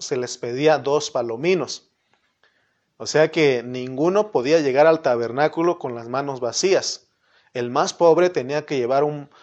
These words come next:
dos, por lo menos dos palominos. Eh, los judíos, eh, estaban acostumbrados a tener, a dar cada semana. Y ellos, porque ellos se mantenían fiesta en fiestas, entonces ellos estaban acostumbrados en el asunto de dar. Por eso Pablo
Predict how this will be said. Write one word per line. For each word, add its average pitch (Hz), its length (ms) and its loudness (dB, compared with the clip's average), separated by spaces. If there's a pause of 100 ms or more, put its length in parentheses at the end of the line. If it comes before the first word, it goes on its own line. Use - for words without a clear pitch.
(140)
dos, 143 300 -2
por 127 140 -4
lo 123 80 -4
menos 139 260 -6
dos 139 220 -2
palominos. 123 720 -4 (540)
Eh, 135 320 2
los 135 180 -4
judíos, 170 720 -2 (200)
eh, 135 140 0
estaban 160 300 4
acostumbrados 151 600 2
a 139 100 4
tener, 135 460 -2
a 131 100 2
dar 143 220 2
cada 131 240 0
semana. 127 560 -4 (960)
Y 131 80 0
ellos, 147 240 6
porque 143 240 0
ellos 175 140 2
se 170 100 -2
mantenían 131 560 -6
fiesta 139 420 -2
en 123 140 -8
fiestas, 151 400 0
entonces 156 380 -6
ellos 160 180 -2
estaban 156 320 2
acostumbrados 135 720 -2
en 123 160 -12
el 113 120 -10
asunto 135 340 -8
de 127 160 0
dar. 165 340 4
Por 117 140 -4
eso 156 240 -2
Pablo 147 480 2